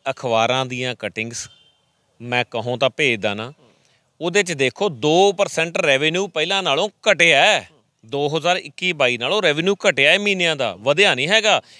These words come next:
ਇਹ on record ਹੈ, ਤਾਂ ਆਰ ਟੀ ਮੰਗ ਲਓ, ਸਵੇਰੇ ਮੰਗ ਲਓ, ਸਾਰਾ ਕੁਛ ਕਲੀਅਰ।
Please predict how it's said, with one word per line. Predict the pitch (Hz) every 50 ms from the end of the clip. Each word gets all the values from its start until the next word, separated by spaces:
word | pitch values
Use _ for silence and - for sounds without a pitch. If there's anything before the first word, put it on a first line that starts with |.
| -
ਇਹ | - 233 -
on | 202 185 196 214 226
record | 226 220 190 - 196 175 143 160
ਹੈ, | 202
ਤਾਂ | 226 262
ਆਰ | 233 214
ਟੀ | 208 214 240
ਮੰਗ | 240 247 240 226
ਲਓ, | 247 240 233 214 _ _ _ _ _ _ _ _
ਸਵੇਰੇ | - 180 208 233 254
ਮੰਗ | 247 233 220 214
ਲਓ, | 214 214 208 _ _ _
ਸਾਰਾ | - - 156 147 160 185
ਕੁਛ | 180 196 165
ਕਲੀਅਰ। | - 196 202 208